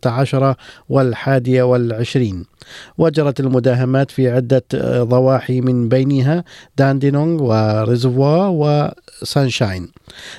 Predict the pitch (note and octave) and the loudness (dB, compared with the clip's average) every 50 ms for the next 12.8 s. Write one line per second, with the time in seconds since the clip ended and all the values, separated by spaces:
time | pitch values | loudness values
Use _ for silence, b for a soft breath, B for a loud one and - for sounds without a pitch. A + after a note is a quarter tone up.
0 | B - D3+ D#3+ D#3+ E3+ F3 E3+ - - F3+ E3+ - - E3+ E3 E3 D#3+ D3+ - | B 0 0 2 2 2 0 0 0 -2 -4 -2 0 -2 -2 0 0 0 0 2
1 | E3 D#3 D3 C#3 D3 D3 C#3 - - D3+ C#3 C#3+ C#3+ C#3+ C#3 C3+ C3 C3 B2+ A#2 | 0 0 0 0 0 0 0 0 0 0 0 0 0 0 2 2 2 2 0 -2
2 | - - - C#3 B2+ - C3 A#2+ B2 C3 C#3 C3+ - - B2+ A#2+ - - C3 A#2 | -2 -2 -2 -2 0 0 -2 -2 -2 0 -2 -2 -2 -2 -4 -4 -2 -2 -4 -2
3 | A2+ A2 A2+ A#2 C3 C3+ C#3 B2+ B2 C3 B2+ B2+ - B B B B C#3 C3+ C3 | -2 -4 -2 0 0 2 2 2 0 0 -2 -4 -6 B B B B -2 -2 -2
4 | - - C3+ - - B2 A#2+ B2 A#2 A#2+ A#2 A#2 - - B2 A#2 A2+ A2+ A2 - | 0 -2 -4 -2 -2 -2 -2 0 -2 0 -2 -4 -2 -2 -2 0 0 -2 -2 -4
5 | A#2+ - - - A#2 - - - F2 F2 - _ _ _ _ _ _ _ _ B | -6 -6 -2 -4 -4 -4 -4 -10 -12 -12 -12 _ _ _ _ _ _ _ _ B
6 | B B B B B B B B B B B B B B B - D3 - F3 F#3+ | B B B B B B B B B B B B B B B -2 -2 0 0 0
7 | G3 G3+ G3+ G3 G3 G3 F3+ F#3+ F#3 - F#3 F#3 F3+ F3 E3 F3+ F3+ F3+ F3 F3 | 0 2 0 0 0 -2 0 -2 -2 0 2 2 2 4 2 2 2 2 2 2
8 | E3+ E3+ D#3+ D#3 E3 D#3+ D#3+ E3+ F3 E3+ D#3+ D3+ - E3+ D3+ D3 D3+ D3+ C#3+ - | 2 2 2 2 0 0 2 2 2 0 0 0 -2 -2 -2 0 0 -2 0 0
9 | D3 C#3 C#3 C#3 C3+ C3+ B2+ C3 B2+ A2+ - - C3 A#2+ A2+ - - C3+ C3+ C3 | 0 2 2 2 2 2 0 0 -2 -2 -2 -2 -2 -2 -2 -2 -2 0 0 0
10 | - - - C3 B2+ B2+ - _ - B2+ - - C3+ B2+ A#2+ A#2+ C3 C3 C3 C3 | -2 -2 -4 -2 -2 -2 -4 _ -4 -6 -2 0 0 0 0 0 0 2 2 2
11 | B2+ C3 C3 C3 B2+ B2+ B2+ A#2+ B2 C3+ C#3 B2+ B2 G#2 A#2 C3 B2 - - C#3+ | 2 2 2 0 0 0 0 0 0 0 0 0 -2 -2 -2 -2 -2 0 0 -2
12 | C3 - - F#3+ F3+ C3+ A2+ A2+ - - A2+ G2+ A2+ A2+ B2 C3+ | -2 -2 -2 -2 0 0 0 0 0 -4 -4 -2 -2 0 0 0